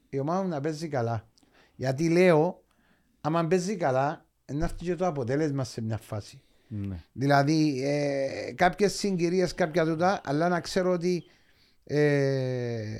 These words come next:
Speaker 1: ε, να παίξω ορθόδοξα, σωστά και να πιάω τους βαθμούς. Γιατί αν πάει να πιέσεις τους πόντους, εντάξει, στο τέλος της ημέρας μπορεί να μην τους πιάσεις και να,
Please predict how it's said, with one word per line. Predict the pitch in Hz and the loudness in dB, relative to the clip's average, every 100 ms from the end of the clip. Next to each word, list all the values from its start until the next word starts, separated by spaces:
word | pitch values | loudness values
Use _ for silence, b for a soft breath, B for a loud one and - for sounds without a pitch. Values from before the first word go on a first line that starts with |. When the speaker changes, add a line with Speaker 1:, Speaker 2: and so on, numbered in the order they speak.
| - | -8
Speaker 1:
ε, | - | -2
να | 151 143 | 2 2
παίξω | 135 180 - 214 220 226 - | 2 0 0 0 0 -2 -4
ορθόδοξα, | 127 113 156 160 160 - 143 | -4 -2 0 0 0 -2 -2
σωστά | 123 117 107 - 160 233 - _ _ _ | 0 -4 -6 0 0 0 -4 _ _ _
και | - | -10
να | 143 | -6
πιάω | 175 160 | -2 -2
τους | 131 | -2
βαθμούς. | 110 104 98 - b b b - | -6 -8 -14 -16 b b b -12
Γιατί | 117 160 | -6 -4
αν | 151 | -2
πάει | 165 | -2
να | 170 | -2
πιέσεις | 123 156 151 | -6 -6 -6
τους | 135 - | -8 -8
πόντους, | - 147 123 127 175 - _ _ _ _ _ _ | -4 -4 -2 -6 -8 -18 _ _ _ _ _ _
εντάξει, | 139 143 - 165 117 - _ _ _ - | -8 -6 -6 -6 -8 -12 _ _ _ -20
στο | - 131 | -10 -6
τέλος | 151 | -4
της | 151 | -4
ημέρας | 160 147 160 | -6 -6 -4
μπορεί | 143 | -4
να | 147 | -4
μην | 170 | -4
τους | 165 - | -6 -8
πιάσεις | - 120 131 180 - _ b b b b _ | -6 -4 -2 -6 -12 _ b b b b _
και | 151 | -4
να, | 143 139 | -2 -2